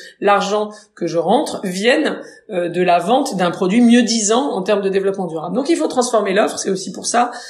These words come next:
euh, qu'on est amené à travailler pas mal sur l'engagement des marques, parce que si vous transformez l'offre, bah, c'est bien, euh, la marque intégralement que, que, que vous changez. Et c'est très différent, euh, de ce qu'on voyait, euh, euh, faire il y a dix ans, qui était, euh, des marques qui lançaient une gamme verte, euh,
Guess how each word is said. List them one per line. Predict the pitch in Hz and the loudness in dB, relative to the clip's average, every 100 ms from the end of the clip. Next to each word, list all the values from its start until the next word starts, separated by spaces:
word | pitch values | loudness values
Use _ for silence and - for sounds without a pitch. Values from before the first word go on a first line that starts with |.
| - _ | -20 _
euh, | 185 175 | -4 -2
qu'on | - 180 | -2 0
est | 175 | 0
amené | 175 196 196 | 0 -2 -4
à | - | -6
travailler | 185 180 170 | -6 -4 -4
pas | 170 175 | -4 -4
mal | 185 | -4
sur | - 170 | -4 -6
l'engagement | 165 165 165 165 | -4 -4 -4 -4
des | 185 | 0
marques, | 269 - - | 0 -2 -8
parce | 185 - | -8 -8
que | |
si | 180 190 | -10 -12
vous | 180 | -8
transformez | 185 - 165 165 | -8 -6 -6 -2
l'offre, | 220 254 180 | -2 -2 -6
bah, | - | -10
c'est | - | -8
bien, | 190 208 - - - - | -6 -6 -8 -18 -16 -10
euh, | 139 | -6
la | 156 160 | -4 -4
marque | 190 - - | -6 -8 -10
intégralement | 190 196 185 180 226 262 | -6 -2 0 2 0 0
que, | 214 180 - | -2 -4 -4
que, | 190 175 170 165 156 156 _ _ _ | -4 -4 -4 -8 -14 -18 _ _ _
que | - | -12
vous | 160 | -10
changez. | - 190 185 175 | -6 -4 -4 -4
Et | |
c'est | 185 208 | -2 0
très | 254 | 0
différent, | 240 233 208 196 277 427 - - - - | 0 2 2 4 2 0 -6 -16 -18 -6
euh, | 196 170 | -2 0
de | 165 196 254 | 0 0 0
ce | 240 | 0
qu'on | 190 170 | -2 0
voyait, | 180 185 202 208 | 2 4 4 4
euh, | 175 165 165 160 - - - - | 2 0 -2 -4 -8 -18 -10 -4
euh, | 160 | -4
faire | - 196 196 170 | 0 2 4 2
il | |
y | 170 | 2
a | |
dix | 165 180 170 | 0 -2 0
ans, | 196 262 | 4 4
qui | 254 190 | 2 0
était, | - 208 240 | 2 2 4
euh, | 175 170 160 | 2 0 -2
des | 160 175 | 0 2
marques | 185 214 220 185 | 2 0 0 -2
qui | 175 185 | -2 -2
lançaient | 170 165 202 202 | -2 -2 2 4
une | 190 | 4
gamme | 170 180 170 | 4 2 0
verte, | 175 190 - 180 | 2 2 2 0
euh, | 165 165 165 | 0 0 -2